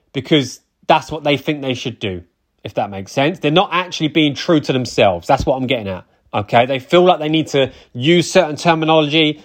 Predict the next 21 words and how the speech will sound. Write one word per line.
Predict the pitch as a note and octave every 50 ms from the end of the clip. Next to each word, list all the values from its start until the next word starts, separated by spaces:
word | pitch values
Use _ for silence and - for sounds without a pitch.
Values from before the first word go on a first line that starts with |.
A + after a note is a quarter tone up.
| _ _
They | - A#2+
feel | A2+ - F3 E3+
like | E3 D#3+
they | D#3+ D#3+
need | D#3 D#3+ D3+ -
to | - D3+ C3+ A#2+ -
say | - - - F3 D#3+ F3+ F3+
certain | - - F#3 F3 E3+ C#3+ D3+ C#3
things | - E3+ D#3+ D3+ D3+ D3+ D3 C3+ - _ _ _ _ _ _ _ _ _ -
when | - D#3 D3
that's | D3+ D#3+ D3 - -
not | F#3 D3+ D#3
really | D3+ D3+ C#3+ C3+
them. | B2+ B2+ G#2+ F2+ D#2+ D#2+ _ _ _ _ _ _ _ _ _ _
You | - E3+
haven't | F#3+ G#3+
got | G3+ F#3+ E3 C#3
to | F#3
do | F#3
that, | E3 C#3+ B2 G#2
guys. | A2 G#2 F#2 E2+ D#2+ - - - _